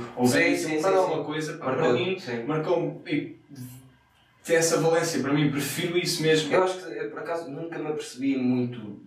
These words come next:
Speaker 2: disso, mas o objetivo é esse.
Speaker 1: É.
Speaker 2: Só que, sabes o que é o Pedro Pedrosa, o Pedro Pedrosa, Pepe?
Speaker 1: Conheço,
Speaker 2: Pronto,
Speaker 1: de nome.
Speaker 2: nós, e é muito meu amigo, fez o curso de teatro comigo,
Speaker 1: Uhum.
Speaker 2: foi, foi ele a primeira pessoa a chamar para fazer stand-up,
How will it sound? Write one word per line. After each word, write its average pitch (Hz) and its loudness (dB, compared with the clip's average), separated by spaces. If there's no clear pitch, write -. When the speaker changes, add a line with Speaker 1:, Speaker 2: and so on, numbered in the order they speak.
Speaker 2:
disso, - -8
mas 139 4
o 143 6
objetivo 131 4
é - 4
esse. - -4
Speaker 1:
É. - -10
Speaker 2:
Só 156 4
que, 165 0
sabes 127 -2
o - -8
que 151 -4
é 135 4
o - 4
Pedro 120 0
Pedrosa, - -4
o - -12
Pedro 117 -2
Pedrosa, 110 -4
Pepe? - -4
Speaker 1:
Conheço, 143 4
Speaker 2:
Pronto, 123 -2
Speaker 1:
de 143 0
nome. 139 4
Speaker 2:
nós, 123 4
e 135 4
é 135 6
muito 139 2
meu 123 2
amigo, 123 4
fez 117 -6
o - -8
curso 113 -6
de - -12
teatro 104 -4
comigo, 120 0
Speaker 1:
Uhum. 123 4
Speaker 2:
foi, 107 0
foi 113 -2
ele 113 6
a - 6
primeira 104 4
pessoa 98 0
a - 2
chamar 101 -2
para - -6
fazer 98 2
stand-up, 120 0